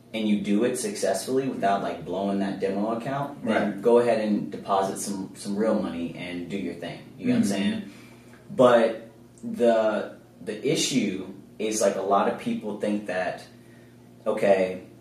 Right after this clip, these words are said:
Speaker 1: I've got ten thousand dollars. I'm gonna throw this in and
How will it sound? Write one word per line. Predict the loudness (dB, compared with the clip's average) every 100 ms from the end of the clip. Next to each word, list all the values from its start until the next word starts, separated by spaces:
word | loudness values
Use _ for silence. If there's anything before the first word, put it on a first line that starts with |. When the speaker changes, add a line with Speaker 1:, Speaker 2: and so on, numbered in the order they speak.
| -20 -20 -20 -20 -20 -20 -12 0
Speaker 1:
I've | 4 4 6
got | 6 6 6 4 0 -8 -8 -2
ten | -2 0
thousand | 0 -2 -2 0
dollars. | 2 2 -2 -6 -10 -10
I'm | -8
gonna | -8
throw | 0 2 2
this | 2 -2 -4
in | -4 -2 -4 -6 -8
and | -6 -4 -4 -6 -6